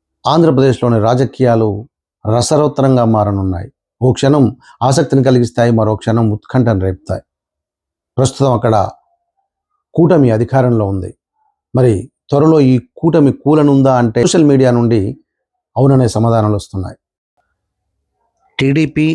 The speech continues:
జనసేన, బీజేపీ ఈ మూడు పార్టీలు కూడా తమ భవిష్యత్తు ప్రణాళికతో ముందుకు వెళ్ళడానికే వ్యూహాత్మకంగా అడుగులు వేస్తున్నట్టుగా తెలుస్తోంది.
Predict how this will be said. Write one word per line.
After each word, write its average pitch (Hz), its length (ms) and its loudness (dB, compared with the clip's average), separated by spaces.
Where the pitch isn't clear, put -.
జనసేన, 120 540 -2
బీజేపీ 107 540 -4
ఈ 147 100 0
మూడు 143 340 0
పార్టీలు 127 400 -4
కూడా 110 260 -4
తమ 117 300 -6
భవిష్యత్తు 135 680 -6
ప్రణాళికతో 131 680 -4
ముందుకు 123 400 0
వెళ్ళడానికే 117 500 -2
వ్యూహాత్మకంగా 123 840 -6
అడుగులు 113 320 -4
వేస్తున్నట్టుగా 107 640 -6
తెలుస్తోంది. 95 680 -8